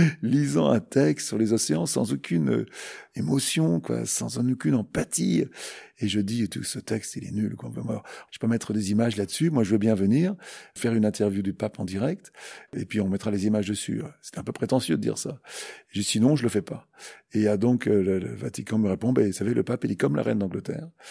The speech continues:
Il ne donne jamais d'interview. » Ben, je dis, « Je suis désolé,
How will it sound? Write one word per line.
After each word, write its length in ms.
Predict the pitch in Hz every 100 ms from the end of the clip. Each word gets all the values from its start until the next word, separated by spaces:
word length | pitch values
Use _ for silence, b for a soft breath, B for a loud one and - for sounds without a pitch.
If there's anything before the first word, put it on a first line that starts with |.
| B B -
Il 60 |
ne 60 | 107
donne 220 | 117 139
jamais 260 | 110 107 113
d'interview. » 480 | 113 120 117 127 180
Ben, 100 | -
je 60 |
dis, « 80 | 104
Je 60 | -
suis 140 | -
désolé, 500 | - 95 95 107 127